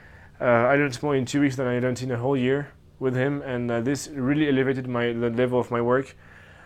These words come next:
Uh, it's about meeting the right people at the right moment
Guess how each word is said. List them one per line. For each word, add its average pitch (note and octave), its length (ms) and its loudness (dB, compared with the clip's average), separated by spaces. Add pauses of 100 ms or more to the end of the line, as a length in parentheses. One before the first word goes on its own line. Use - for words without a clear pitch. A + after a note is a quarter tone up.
(100)
Uh, A2 460 4 (100)
it's C#3 180 -4
about B2+ 520 4 (460)
meeting C#3+ 380 2
the B2+ 100 4
right C3 180 4
people C#3+ 200 0
at B2+ 80 6
the B2+ 80 4
right B2+ 160 2
moment D3 420 -4